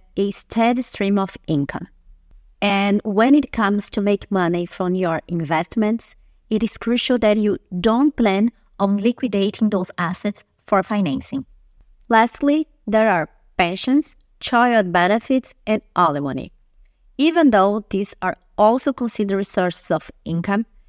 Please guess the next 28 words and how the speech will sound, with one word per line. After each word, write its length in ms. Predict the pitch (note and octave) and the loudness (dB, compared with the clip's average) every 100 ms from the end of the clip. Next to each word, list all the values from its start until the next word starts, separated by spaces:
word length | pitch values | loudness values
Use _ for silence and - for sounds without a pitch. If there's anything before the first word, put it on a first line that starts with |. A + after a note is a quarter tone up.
| - - | -20 -6
the 140 | G#3+ A3+ | -2 2
bank 460 | G#3 A#3 C4+ - _ _ | 2 2 0 -4 _ _
will 120 | A#3+ A3 | -2 2
want 300 | A#3 B3 B3 | 4 4 2
to 80 | |
know 180 | A3+ A3 | 2 0
for 260 | A#3+ G#3+ A3 | 0 -4 -4
how 320 | - - C4+ D4+ | -6 0 2 2
long 400 | B3+ A3 B3 B3+ - _ - | 2 2 0 -2 -8 _ -4
you 220 | A#3 A#3 | 0 0
will 60 | A#3 | 0
continue 600 | A#3+ A#3 - C4+ C#4 C4+ | -2 -4 0 2 4 2
receiving 560 | A#3+ - A3+ A3 A3 | 0 -2 -4 0 -2
these 180 | G3+ - | -2 -6
payments 520 | - F#3+ G3 G#3+ - - - _ | -4 0 0 0 -4 -14 -20 _
before 360 | B3+ B3 A#3+ A#3+ | -4 0 2 2
granting 540 | G#3 G3+ G3+ A3 A#3+ | 2 2 2 2 0
you 200 | A3+ A#3 - - | 0 0 -2 0
a 100 | A3 | 2
mortgage. 540 | E3+ B2 G2 - - _ _ _ _ _ _ F#3+ | 2 0 -4 -8 -12 _ _ _ _ _ _ 0
Now, 400 | G3 F#3+ G3 - | 2 4 0 -4
remember, 600 | F#3+ G#3+ G3+ F#3+ F3 E3+ - _ _ _ _ _ _ _ - | -4 0 2 2 0 -4 -8 _ _ _ _ _ _ _ 0
every 480 | A3 B3 B3+ B3 | 2 2 2 0
bank 420 | G#3 F3+ F#3 G3+ - | 0 0 -2 -4 -8
has 260 | - F#3 F3+ | -4 -4 -2
its 240 | F3+ - _ | -6 -10 _
own 340 | G3+ A3 B3 A3+ | -2 0 2 2
way 320 | F#3+ F#3 | 2 0